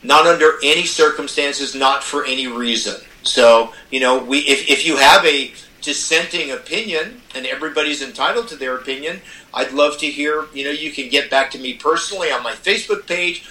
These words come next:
You can go on Team Noisy Facebook page and let us know how and why you think that's okay, um, because those are really strong opinions, and, um, and we don't tolerate it. Absolutely under no circumstances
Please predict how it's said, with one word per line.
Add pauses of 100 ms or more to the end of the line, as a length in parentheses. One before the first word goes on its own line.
(140)
You
can
go
on
Team
Noisy
Facebook
page (200)
and
let
us
know (240)
how
and
why
you
think
that's
okay, (340)
um,
because
those
are
really
strong
opinions,
and,
um,
and
we
don't
tolerate
it. (400)
Absolutely
under
no
circumstances